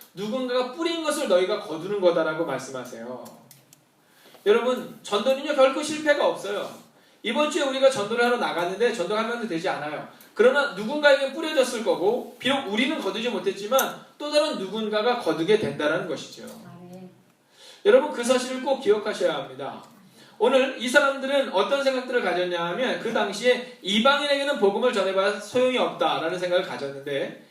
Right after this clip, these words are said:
Speaker 1: 몇 사람이 헬라인에게도 말하여 주 예수를 전파했다는 겁니다. 즉, 나의 생각과 판단을 넘어섰다라는 것이죠. 오늘 제가 오고 있는데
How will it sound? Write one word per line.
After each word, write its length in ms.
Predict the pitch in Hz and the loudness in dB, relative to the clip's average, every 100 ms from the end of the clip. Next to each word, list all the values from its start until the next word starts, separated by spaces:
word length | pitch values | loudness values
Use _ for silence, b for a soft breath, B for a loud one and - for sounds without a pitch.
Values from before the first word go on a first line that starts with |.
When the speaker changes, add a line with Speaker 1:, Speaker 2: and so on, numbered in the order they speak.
| B B | B B
Speaker 1:
몇 180 | - 175 | 2 2
사람이 400 | - 233 233 254 | 4 0 0 -2
헬라인에게도 840 | 254 294 302 302 285 269 254 262 226 | -4 -4 0 0 2 0 2 0 0
말하여 340 | 180 190 208 | 0 0 -2
주 140 | 175 180 | -2 -2
예수를 280 | 180 202 | -2 -2
전파했다는 600 | 175 160 175 170 165 151 | -8 -6 -2 -2 -2 -8
겁니다. 300 | 131 - - - | -10 -14 -18 -8
즉, 400 | 277 262 - - B B | -2 -2 -2 -12 B B
나의 280 | - 180 240 | 0 6 6
생각과 440 | 247 254 240 254 - | 6 2 2 2 0
판단을 460 | 302 294 285 269 | -2 2 4 4
넘어섰다라는 840 | 185 185 202 196 - 170 160 - 165 | 2 0 0 -2 0 0 0 -2 -4
것이죠. 380 | 135 - - 107 - - _ _ _ _ _ B B B B B B B B B | -6 -10 -14 -16 -20 -20 _ _ _ _ _ B B B B B B B B B
오늘 480 | 180 220 208 170 - - | -6 -2 -2 -2 -8 -12
제가 240 | - 170 185 | -6 0 0
오고 280 | 165 185 175 | 0 -2 -4
있는데 680 | 151 151 202 170 - - | -8 -8 -8 -8 -12 -18